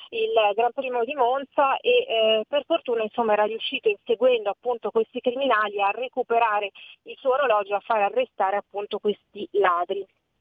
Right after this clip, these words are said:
Ma ci sono stati tantissimi altri episodi e ricordiamo il nostro caro Gabriele,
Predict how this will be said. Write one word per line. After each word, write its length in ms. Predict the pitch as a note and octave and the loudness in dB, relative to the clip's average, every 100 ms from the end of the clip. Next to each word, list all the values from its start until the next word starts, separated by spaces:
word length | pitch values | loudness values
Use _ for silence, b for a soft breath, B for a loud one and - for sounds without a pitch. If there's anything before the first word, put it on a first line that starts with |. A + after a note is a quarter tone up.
| _ - | _ -18
Ma 280 | - G#3 E3+ G3 | -2 0 0 -6
ci 120 | - | -12
sono 220 | A3 A3+ A3 | -4 -4 0
stati 280 | B3 B3 | 0 0
tantissimi 640 | A#3 A3+ A3+ C4 - A#3+ A3+ | -2 -2 -2 -10 -4 2 2
altri 240 | A3+ A3+ | 2 0
episodi 580 | B3 C#4+ A3+ A3 G3 F#3+ | 0 4 4 4 0 -6
e 200 | - A3 - B B _ | 0 0 0 B B _
ricordiamo 840 | G#3 A3+ A#3+ A3+ B3 A3+ G3+ G3+ - | -8 0 0 2 2 2 -2 -2 -2
il 400 | A3 A3 G3+ G3+ | -2 2 2 2
nostro 400 | A#3 B3+ - A3+ | -2 -4 -2 2
caro 340 | B3 A3 G#3 | 2 2 0
Gabriele, 640 | G3 G#3+ G#3+ A3+ A3+ G#3 | 0 0 2 2 2 2